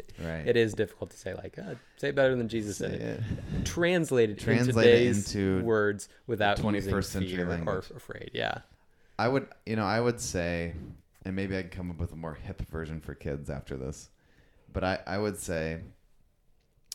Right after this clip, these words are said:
Speaker 1: my twist on it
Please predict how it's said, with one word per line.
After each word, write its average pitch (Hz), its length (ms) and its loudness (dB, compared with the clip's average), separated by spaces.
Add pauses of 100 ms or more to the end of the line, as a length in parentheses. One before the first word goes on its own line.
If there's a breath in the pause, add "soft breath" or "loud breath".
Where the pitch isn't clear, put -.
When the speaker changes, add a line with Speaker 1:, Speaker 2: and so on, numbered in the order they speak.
(760)
Speaker 1:
my 90 580 -2 (1120)
twist - 380 0
on 78 160 -2
it 78 180 -8